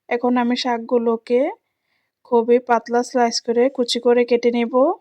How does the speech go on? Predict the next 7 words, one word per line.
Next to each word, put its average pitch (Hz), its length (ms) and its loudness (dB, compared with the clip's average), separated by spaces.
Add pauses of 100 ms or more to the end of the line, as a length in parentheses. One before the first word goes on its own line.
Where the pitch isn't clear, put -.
(960)
এখন 269 320 0
আমি 254 220 2
সাথে 247 340 2
অ্যাড 226 260 0
করব 233 300 0 (680)
মসুরের 233 640 0
ডাল। 233 260 2